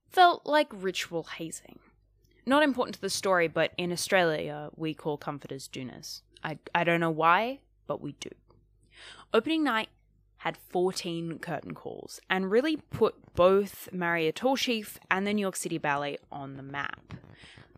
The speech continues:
Lincoln Kirstein even managed a smile, an unusual occurrence since he never seemed to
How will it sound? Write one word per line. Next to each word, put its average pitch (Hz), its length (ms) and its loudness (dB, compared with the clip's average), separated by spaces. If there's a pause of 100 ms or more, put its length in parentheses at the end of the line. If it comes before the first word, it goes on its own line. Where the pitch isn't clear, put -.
Lincoln 247 340 2
Kirstein 202 720 -2
even 165 300 -6
managed 151 420 -8
a - 60 -10
smile, 196 720 -2 (360)
an 196 100 -2
unusual 214 720 0
occurrence 156 640 -6
since - 340 -6
he 214 80 -4
never 240 300 0
seemed 233 360 -4
to - 100 -10